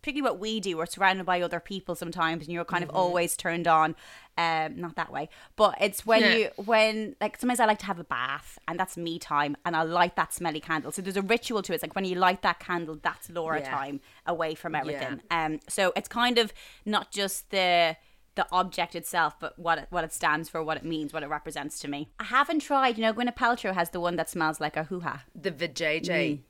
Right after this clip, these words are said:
Speaker 1: Yeah, I haven't
Speaker 2: Yeah.
Speaker 1: tried that yet. I'd be interested in that now, but I don't know. I'm,
Speaker 2: I
Speaker 1: I'm more fresh
Speaker 2: know.
Speaker 1: linen than
Speaker 2: <laughs> Yeah.
Speaker 1: fresh fag. When I first said smelly candle, I could see you looking at me and go, "What is she talking about?" But there's so
Speaker 2: <laughs>
Speaker 1: much to a smelly candle. Like, we could just do this whole podcast about smelly candles.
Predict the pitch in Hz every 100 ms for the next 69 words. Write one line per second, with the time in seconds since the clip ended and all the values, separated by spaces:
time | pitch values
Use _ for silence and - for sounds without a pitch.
0 | _ _ 156 156 143 - - 165 190 202
1 | 226 180 - 180 - 143 147 170 165 170
2 | 156 156 151 151 151 147 135 - 143 165
3 | 180 180 165 156 220 226 220 220 226 262
4 | 233 254 185 170 180 _ _ _ _ 202
5 | 170 160 262 190 170 - 175 160 226 -
6 | - - _ - - - - - - -
7 | - - 202 214 285 277 359 359 320 -
8 | 285 269 262 254 247 190 190 185 233 208
9 | 220 196 170 185 214 - 233 240 202 175
10 | 180 190 - 254 254 277 277 - 311 294
11 | 269 190 214 202 160 156 - 202 202 285
12 | 277 277 - 220 233 - 247 220 208 214
13 | 214 185 175 - 147 - 175 156 170 160
14 | 139 -